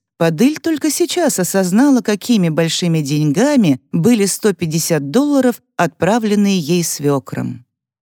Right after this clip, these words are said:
Падыль было неловко просить свекра помочь ее семье,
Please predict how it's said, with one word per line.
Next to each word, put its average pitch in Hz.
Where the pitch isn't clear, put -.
Падыль 254
было 294
неловко 233
просить 160
свекра 262
помочь 220
ее 208
семье, 190